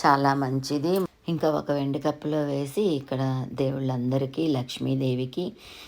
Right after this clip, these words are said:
అందరికీ అలాగా చేత్తో పట్టుకొని అందరికీ దగ్గరికి చూపించాను. "ఆరగించు భగవంతుడా" అని అడిగాను. దేవునికి పెట్టిన పువ్వులు పక్క రోజుకి వాడినా వాడకపోయినా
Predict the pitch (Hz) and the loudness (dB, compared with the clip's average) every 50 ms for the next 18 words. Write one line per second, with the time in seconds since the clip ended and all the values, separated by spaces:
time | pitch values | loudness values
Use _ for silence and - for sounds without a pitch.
0 | - - - - 156 147 139 139 147 147 139 - 170 175 160 143 139 139 135 135 | -20 -16 -6 -2 0 2 4 4 4 2 2 2 2 2 2 2 2 2 2 0
1 | 135 139 139 147 156 143 135 143 135 170 160 160 - 165 160 - 147 147 151 139 | 0 0 0 -2 -2 -2 -2 -2 0 -2 -2 -2 -2 -4 -2 -2 -2 -2 -4 -4
2 | - 156 156 156 180 196 185 160 143 139 135 143 147 147 147 147 147 143 - 156 | -2 0 0 2 0 0 0 0 0 0 0 0 2 2 2 2 0 0 0 0
3 | 151 139 135 135 135 131 - - 135 139 120 120 135 143 147 143 - - - 147 | 0 0 0 -2 -2 -4 -6 -2 -2 0 0 0 0 -2 -2 -2 -4 -8 -8 -6
4 | 175 180 143 - 151 135 127 131 151 143 135 131 - 143 127 123 123 131 143 180 | -4 -4 -4 -2 -2 -2 0 0 0 0 0 0 2 2 2 2 2 2 2 0
5 | 220 247 247 - - - - - - - - - - 165 151 151 156 175 170 156 | 0 -2 -4 -8 -12 -20 -20 -20 -20 -20 -20 -8 -4 -2 -2 2 2 2 2 2
6 | 180 175 170 - 170 151 156 143 139 147 147 151 147 143 147 139 147 143 147 143 | 0 -2 -2 -2 0 2 2 2 2 2 0 0 0 0 0 0 0 2 2 2
7 | 143 143 139 143 151 160 190 226 269 262 - - - - - - - - _ - | 2 2 0 0 0 0 0 -2 -2 -4 -10 -16 -20 -20 -20 -20 -20 -12 _ 0
8 | 143 143 139 143 139 147 143 135 127 131 135 151 185 226 226 - - - - - | 0 2 2 2 2 2 2 4 2 2 2 2 0 0 -2 -4 -10 -20 -20 -20
9 | - - - - - - - - 175 165 180 175 175 175 175 175 175 - - - | -20 -20 -20 -20 -20 -20 -14 -4 0 2 2 2 2 2 0 -2 -4 -6 -6 -6
10 | 160 - - 175 165 165 156 - - 151 139 135 147 170 160 156 165 160 165 180 | -6 -4 -4 -4 -2 -2 -4 -4 -6 -8 -6 -2 0 2 4 4 4 4 2 2
11 | 208 247 277 285 - - - - _ _ _ _ - - 151 - - 165 170 170 | 2 0 0 -2 -6 -12 -18 -20 _ _ _ _ -10 -10 -10 -6 -4 -2 2 2
12 | 170 170 151 160 156 - 160 151 143 143 143 151 160 160 160 165 160 151 151 147 | 4 2 2 0 -4 -4 -2 -2 -2 -2 -2 -4 -4 -4 -2 -2 -2 0 0 0
13 | 143 151 151 - 151 - - 147 151 147 170 196 208 | 0 0 0 -2 -2 -2 -2 -2 -2 -2 -2 -2 -4